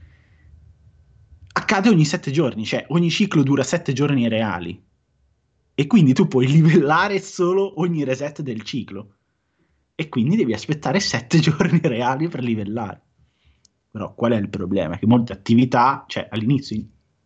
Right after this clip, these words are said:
cominci che non hai quasi niente da fare, perché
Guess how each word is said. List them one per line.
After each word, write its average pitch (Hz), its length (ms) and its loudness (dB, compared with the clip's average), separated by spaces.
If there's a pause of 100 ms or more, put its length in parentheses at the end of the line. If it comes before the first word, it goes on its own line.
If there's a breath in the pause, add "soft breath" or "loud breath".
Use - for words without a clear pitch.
(200)
cominci 151 720 2 (300 loud breath)
che - 100 -12
non 104 140 -2
hai 123 280 -2 (120)
quasi 113 300 -4
niente 123 300 2
da 110 100 -4
fare, 104 400 -2
perché 90 500 -12